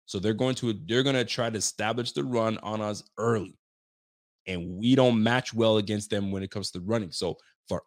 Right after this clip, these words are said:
us, we gotta get on them in the air and quickly so we can neutralize that part. But I'm gonna get into that in just a little bit. You know what I'm saying? But not a bad team. Not a bad team at all. And, uh, they got a good pass rusher,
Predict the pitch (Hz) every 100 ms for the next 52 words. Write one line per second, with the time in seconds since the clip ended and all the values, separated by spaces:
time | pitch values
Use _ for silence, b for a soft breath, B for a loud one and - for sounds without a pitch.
0 | 139 135 - 123 117 117 107 98 110 107
1 | 120 123 98 95 - 107 113 117 117 104
2 | 101 b b _ 101 92 - 170 - 98
3 | - _ _ - 107 107 92 90 147 190
4 | 143 113 95 90 92 - 82 - 90 92
5 | 117 151 180 139 120 107 - _ _ _
6 | 95 95 101 107 107 123 107 - _ _
7 | _ _ _ _ 85 95 113 120 135 _
8 | _ _ - 123 - _ _ _ _ _
9 | _ 101 147 165 156 - 175 - _ _
10 | _ _ _ _ - 110 131 131 127 139
11 | 120 127 - - _ _ _ 101 104 104
12 | 101 110 107 98 123 - 131 123 131 120
13 | 110 107